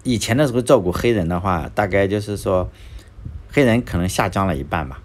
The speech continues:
就是百分，比如说百分之十四，然后降成了百分之七。那百分之七给了谁呢？可能就慢慢地分给了亚洲人一部分，然后给了墨西哥人一部分。但是总体上就是这三者之间的竞争，但对白人没有影响，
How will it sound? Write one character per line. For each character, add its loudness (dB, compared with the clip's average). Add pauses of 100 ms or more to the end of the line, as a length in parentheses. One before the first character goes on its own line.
(260)
就 -10
是 -4
百 -6
分， -4
比 -2
如 2
说 4
百 4
分 0
之 -2
十 -6
四， -4
然 -4
后 -2
降 -2
成 -4
了 -2
百 -4
分 -4
之 -6
七。 -8
那 4
百 2
分 0
之 -2
七 -2
给 -2
了 2
谁 -4
呢？ -4 (440)
可 -2
能 0
就 2
慢 2
慢 2
地 4
分 -2
给 -2
了 4
亚 -2
洲 -2
人 0
一 0
部 0
分， -6 (400)
然 2
后 2
给 0
了 4
墨 4
西 -2
哥 2
人 0
一 -4
部 -6
分。 -6 (300)
但 4
是 0
总 2
体 -2
上 -4
就 0
是 -2
这 6
三 2
者 -4
之 -6
间 0
的 0
竞 -4
争， -10 (440)
但 2
对 6
白 2
人 4
没 0
有 0
影 -2
响， -8